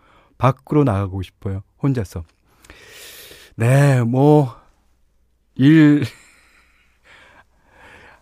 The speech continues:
하루 정도는 그래도 되지 않나요? 아, 그렇지만 저는 이 말에 대해서 책임 안 집니다. <laughs> 여기는 김현철의 골든디스크예요.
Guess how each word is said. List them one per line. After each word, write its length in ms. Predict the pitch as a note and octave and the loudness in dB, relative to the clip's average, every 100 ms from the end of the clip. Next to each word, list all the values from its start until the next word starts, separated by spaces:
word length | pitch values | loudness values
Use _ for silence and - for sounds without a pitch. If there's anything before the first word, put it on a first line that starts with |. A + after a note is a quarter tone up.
| _ _ | _ _
하루 220 | - A3+ | -4 0
정도는 360 | A3 F3 E3+ B3 | 2 2 0 0
그래도 240 | E3 F3 | -2 -2
되지 220 | D#3+ A#2 | -2 0
않나요? 380 | F#3 B2 A2 C#3 - | 0 0 -4 -6 -8
아, 340 | E2+ F2 F2+ - | -12 -10 -14 -14
그렇지만 460 | A#2 - A#2 A2 G#2+ | -14 -12 -8 -10 -10
저는 220 | - G#2+ | -8 -6
이 40 | G2+ | -4
말에 180 | G#2 G2+ | -4 -4
대해서 360 | F2+ E2 D#3+ E3 _ - | -8 -6 -6 -6 _ -16
책임 320 | F#2 F2+ E2+ _ _ - | -12 -12 -14 _ _ -14
안 120 | E2 | -14
집니다. 320 | - _ - - - | -14 _ -20 -20 -16
<laughs> 720 | - - - - - - - B2 | -14 -14 -14 -18 -20 -20 -10 -4
여기는 360 | A#2 C#3 C3+ - _ _ | 0 2 0 -4 _ _
김현철의 400 | - G#2+ - G2 | -6 -6 -6 -6
골든디스크예요. 1000 | G#2+ C3+ D3 C3+ - - B2+ A#2+ C#3+ E3+ | -2 2 2 0 -6 -12 -10 -4 -2 -2